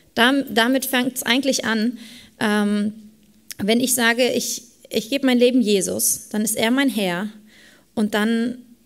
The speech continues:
heißt das für mich dann auch, dass ich dann auch mache, was er sagt. Und wenn er mir sagt, „Tu dies“, dann tue ich das. Und, ähm, wenn er sagt, „Geh dahin“, dann gehe ich dahin. Danke, Jörg, das ist so lieb von dir. Das ja, ihr müsst ein bisschen geduldig sein.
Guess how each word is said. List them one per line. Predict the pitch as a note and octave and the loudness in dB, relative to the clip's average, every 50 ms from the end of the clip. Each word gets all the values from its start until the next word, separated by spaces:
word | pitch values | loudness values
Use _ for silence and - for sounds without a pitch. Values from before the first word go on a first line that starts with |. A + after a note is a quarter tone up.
| - - | -14 -8
heißt | - G3+ G3 - - | -6 -4 -4 -4 -4
das | - - - | -6 -6 -4
für | G3+ | -4
mich | G3+ G3 F#3+ | -6 -6 -6
dann | - A#3 A3+ B3 | -6 -6 -4 -4
auch, | - A3 G#3+ | -4 -6 -6
dass | - G#3+ G3 - - | -6 -6 -6 -4 -6
ich | - - | -6 -6
dann | - A3 G#3+ A3 | -6 -6 -6 -4
auch | G#3+ G3 - | -4 -4 -4
mache, | F#3+ F#3+ F#3 - - | -4 -4 -4 -6 -6
was | F#3 F#3 - - | -6 -6 -6 -6
er | F3 D#3+ | -8 -8
sagt. | D#3+ F3+ G3+ C#4+ - - - | -6 -6 -6 -6 -8 -6 -2
Und | - A#3+ B3 A#3 - - - - - - - | 0 0 0 0 -2 -8 -14 -14 -16 -12 -8
wenn | - - A#3 A3+ | -4 -4 -2 0
er | - A#3+ A#3 B3 | 0 0 0 0
mir | C#4 A#3+ - A#3 A#3+ A3+ | -2 -2 0 0 2 2
sagt, | G#3 A3 G#3+ - - | 2 -2 -4 -4 -4
„Tu | - C4+ | -4 -4
dies“, | G#3+ G#3 B3 D4 - - | -2 0 0 -2 -2 -2
dann | C4 A#3 A#3 | -2 -2 -2
tue | A#3+ C4 C#4+ | -2 -2 -2
ich | B3+ - | -2 -2
das. | - C#4 D4 C#4+ - | -2 -4 -4 -4 -4
Und, | B3+ A#3 A#3 A#3+ - - C#4+ D#4 - | -4 -4 -4 -6 -8 -14 -18 -14 -8
ähm, | - G#3+ G#3 G#3+ G#3 G#3 A3 A3+ A#3+ A3+ - - B3+ A#3 - - - - - | -4 -2 -2 -2 -2 -2 -2 -4 -6 -8 -10 -14 -14 -14 -14 -16 -20 -16 -8
wenn | G3 G3 G#3+ A3 | -4 -2 -2 0
er | G#3+ G3+ | 0 0
sagt, | G#3+ G#3+ A3 - | -2 -4 -4 -2
„Geh | A3+ A3 | -2 -2
dahin“, | E3+ G3 F#3+ G3 F#3+ A#3+ C#4 F4+ F#4 - - - - - - - | 0 0 0 0 0 0 -2 -2 -6 -10 -14 -16 -16 -16 -10 -6
dann | A3+ A3 A3+ A3+ | -4 -2 -2 -2
gehe | G#3+ A#3+ | -2 -2
ich | A#3 - | -4 -4
dahin. | - F#3 E3+ E3+ E3+ E3+ - - - - | -6 -8 -8 -8 -8 -10 -12 -16 -12 -8
Danke, | - A3+ A#3 A3+ A3+ G3 | -6 -4 -4 -4 -6 -8
Jörg, | F3 F3+ E3 D#3+ D#3+ - | -10 -10 -10 -12 -12 -14
das | - - - | -16 -18 -18
ist | - - - | -18 -18 -14
so | F#3+ | -10
lieb | F#3 F#3+ G#3 G#3 | -8 -8 -8 -8
von | G#3+ F#3 D#3+ | -8 -10 -10
dir. | - E3+ E3+ - - - - - _ _ - - | -12 -14 -16 -18 -20 -20 -20 -20 _ _ -20 -20
Das | - - - - - - - _ _ _ _ _ _ _ _ _ _ - - - - - - - _ _ _ _ _ _ _ _ _ _ _ _ _ _ _ _ _ _ _ _ _ _ _ _ _ _ _ _ _ _ _ _ _ _ - - _ _ _ _ _ - G#3+ | -18 -18 -18 -18 -20 -20 -20 _ _ _ _ _ _ _ _ _ _ -20 -20 -20 -20 -20 -20 -20 _ _ _ _ _ _ _ _ _ _ _ _ _ _ _ _ _ _ _ _ _ _ _ _ _ _ _ _ _ _ _ _ _ _ -20 -20 _ _ _ _ _ 0 2
ja, | G3 F#3+ | 2 4
ihr | G#3+ G3+ | 4 4
müsst | F#3+ F#3 - | 2 2 2
ein | G3+ G3+ | 2 0
bisschen | G#3 - - F#3+ | 0 0 0 -2
geduldig | - - G3 F3+ F3+ F3 - - | -2 -2 -4 -4 -4 -6 -8 -10
sein. | G3+ F3 F3+ - | -10 -10 -12 -14